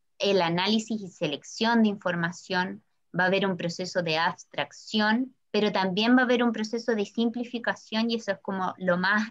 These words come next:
eh, como particular de la infografía, ¿no es cierto? Porque todos estos procesos, eh, lo podemos llevar a cabo con otros,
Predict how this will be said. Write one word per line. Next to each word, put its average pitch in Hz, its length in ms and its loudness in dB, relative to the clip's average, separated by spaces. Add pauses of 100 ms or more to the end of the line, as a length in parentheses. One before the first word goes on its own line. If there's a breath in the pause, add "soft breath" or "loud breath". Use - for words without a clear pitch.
eh, 160 760 0
como 160 640 -8
particular 185 680 0
de 226 100 0
la 220 80 4
infografía, 196 680 -2
¿no 143 80 -8
es - 80 -18
cierto? 180 500 -4 (420)
Porque 190 240 -2
todos 240 280 2
estos 269 280 2
procesos, 233 560 -2 (160)
eh, 190 280 2
lo 196 180 2
podemos 208 360 2
llevar 240 280 0
a 233 120 -2
cabo 233 260 -2
con 208 200 -2
otros, 233 540 0